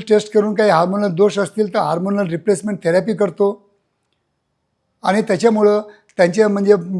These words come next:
प्रॉपर, अ, ट्रीटमेंट होऊन हे जे आपलं जे, जे, अ, ब्रेस्ट असतात जे त्यांचे वाढलेले असतात, जे स्त्रियांसारखे दिसतात आणि कुठेतरी म्हणजे बनियन काढल्यानंतर किंवा शर्ट काढल्यानंतर त्यांना स्विमिंग करताना म्हणा किंवा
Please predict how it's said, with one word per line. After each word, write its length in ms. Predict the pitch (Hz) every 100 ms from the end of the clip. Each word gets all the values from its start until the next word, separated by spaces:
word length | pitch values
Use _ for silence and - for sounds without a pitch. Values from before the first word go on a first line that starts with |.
| -
प्रॉपर, 420 | 185 175 240 220
अ, 140 | 214 208
ट्रीटमेंट 460 | 208 185 175 240
होऊन 260 | 185 202 135 - _ _
हे 120 | 170 196
जे 100 | 214
आपलं 360 | 202 220 208
जे, 420 | 196 185 175 165
जे, 160 | 143 185
अ, 200 | 175 160 139
ब्रेस्ट 540 | 151 160 143 160 233 220
असतात 200 | 170 202
जे 140 | 180
त्यांचे 280 | 190 190 185
वाढलेले 400 | 180 170 190 208
असतात, 300 | 170 - 185 - - _ -
जे 100 | 185
स्त्रियांसारखे 640 | 190 - 202 226 190 196
दिसतात 360 | 196 170 - 170 - _ _ -
आणि 140 | 185
कुठेतरी 540 | - 190 254 226 226
म्हणजे 260 | 226 208 214
बनियन 360 | 175 180 208 208
काढल्यानंतर 520 | 196 185 208 196 196
किंवा 200 | 170 196
शर्ट 260 | - 185 190
काढल्यानंतर 560 | 185 185 190 190 202 151 - - _ -
त्यांना 360 | 180 196 202 214 _ _
स्विमिंग 360 | - 185 190 202
करताना 440 | - 180 196 190
म्हणा 260 | 190 185 196
किंवा 460 | 190 190 196 202